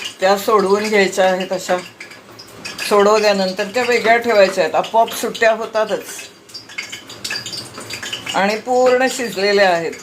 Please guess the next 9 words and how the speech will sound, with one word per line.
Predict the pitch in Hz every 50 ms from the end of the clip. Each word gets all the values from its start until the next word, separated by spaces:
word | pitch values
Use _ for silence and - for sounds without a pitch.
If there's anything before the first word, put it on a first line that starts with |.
| - - - -
आपण | 165 - 190 180 175
बघू | 170 175 160 165 175
शकतोय. | 170 - 175 - - - 156 151 143 151 - - -
एकदम | 170 165 160 165 185 185 185 -
पातळ | - 196 185 185 - - - 185 185 185
असा | 180 - 202 190 190 190 190 - - - - - - -
लेअर | - 170 185 190 185 185 185
याचा | 190 185 180 - - -
सुटेल | - - 262 - 208 165 156